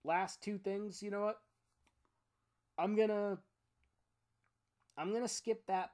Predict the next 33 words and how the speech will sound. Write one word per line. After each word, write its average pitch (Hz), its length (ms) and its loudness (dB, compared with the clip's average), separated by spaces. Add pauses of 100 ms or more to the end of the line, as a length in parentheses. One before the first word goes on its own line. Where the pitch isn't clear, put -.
(160)
note 185 320 4
for 160 200 -2
now, 151 600 0
but 147 100 0
I'm 151 80 -2
gonna 151 140 -4
come 185 220 2
back 170 240 4
to 175 100 -2
it 165 80 2
after 147 680 -2 (800)
these 165 300 -6
two. - 300 -14 (640)
So, 151 640 2 (640)
I 156 200 4
also 190 400 2
got 185 400 4
the 175 140 2
Survivor 165 480 4
Series 165 540 0
Shinsuke 165 500 -4
Nakamura 170 760 2
Elite. 196 460 2 (800)
Um, 117 540 -6 (600)
I 151 120 -2
think 247 460 -4
that's, - 760 -4 (100)
aside 226 400 0
from 240 160 -2
the 226 80 2
Elite 208 280 2
sixty-three 185 760 -2
Shinsuke, 220 840 -4